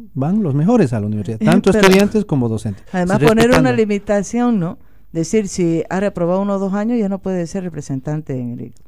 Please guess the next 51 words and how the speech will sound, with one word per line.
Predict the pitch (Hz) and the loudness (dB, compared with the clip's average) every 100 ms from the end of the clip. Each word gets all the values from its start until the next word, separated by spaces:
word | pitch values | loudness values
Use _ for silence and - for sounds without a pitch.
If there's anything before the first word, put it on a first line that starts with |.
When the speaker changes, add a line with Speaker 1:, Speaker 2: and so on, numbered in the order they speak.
| - - | -18 -12
Speaker 2:
<laughs> | 185 - - - | -10 -10 -14 -4
Speaker 1:
Todo | - 214 | 2 2
eso | 208 185 | 2 -2
lo, | 170 | -2
todo | 190 | -2
eso | 190 175 | 0 2
lo | 151 | 2
va | |
a | |
ver | 147 139 | 2 0
el | 123 | -2
Congreso, | 113 104 95 | -4 -4 -6
¿no? | 117 185 | -8 -2
Yo | 175 | -2
estoy | 175 165 | 2 2
lanzando | 156 139 151 143 | 2 2 2 4
ideas, | 131 143 143 | 4 2 0
son | - 127 | -2 0
muy | 135 | 2
personales, | 127 113 123 127 123 | 0 -4 -2 -2 -4
por | 113 | -6
si | 110 | -8
acaso, | 113 120 131 | -8 -6 -4
no, | 117 110 | -4 -2
no | 110 110 | -4 -6
corresponden | 113 110 113 107 | -8 -6 -4 -4
a | 104 | -4
ninguna | 107 107 110 101 | -4 -4 -4 -6
de | 117 113 104 | -10 -12 -8
inst-, | 107 101 110 | -8 -10 -12
grupo, | 123 104 117 117 | -8 -6 -6 -6
ni, | 101 95 | -6 -6
ni, | 95 95 95 | -10 -14 -14
ni, | 101 143 117 - - - - - - | -12 -12 -14 -20 -20 -20 -20 -18 -10
ni | 104 | -8
grupo | 110 113 | -8 -8
de | 107 | -8
profesores, | - 101 117 117 110 | -8 -8 -6 -6 -4
ni | 110 | -4
amigos, | 107 117 120 | -2 -2 -4
sino, | 117 113 113 - - - | -2 -2 -4 -12 -20 -16
eh, | 113 107 110 131 | -10 -6 -6 -4
son | 160 156 | 0 2
ideas | 143 147 143 | 2 0 0
que | 127 | -2
me | |
vienen, | 123 131 135 139 | 0 0 0 -2
eh, | 123 110 107 139 | -4 -6 -8 -8
de | 113 | -4
manera | 117 117 | -2 -2
rápida. | 113 110 127 127 | -2 -2 -2 -2